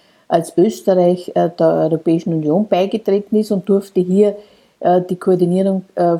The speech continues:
für die innerösterreichischen Anliegen machen. Und dann, äh,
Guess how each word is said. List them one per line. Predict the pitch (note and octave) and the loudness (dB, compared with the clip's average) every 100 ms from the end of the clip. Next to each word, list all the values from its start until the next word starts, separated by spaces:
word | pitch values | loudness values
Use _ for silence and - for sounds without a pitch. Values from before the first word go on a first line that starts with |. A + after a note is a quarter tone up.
| - | -2
für | F#3+ F#3+ | -2 0
die | F#3+ F#3 - | -2 -4 0
innerösterreichischen | B3 B3 - F#3 F#3+ F#3+ E3 E3 F3+ - C#3 | 2 4 2 0 0 -2 0 -2 -6 -12 -10
Anliegen | - F#3+ A3+ A#3 | -8 -4 -2 0
machen. | A#3+ C4 - F#4 _ _ _ _ _ | -2 -6 -14 -20 _ _ _ _ _
Und | A3+ - | -4 -2
dann, | - A3 C#4 C4+ - | 0 2 2 0 0
äh, | G#3+ G#3+ G#3+ | 2 2 2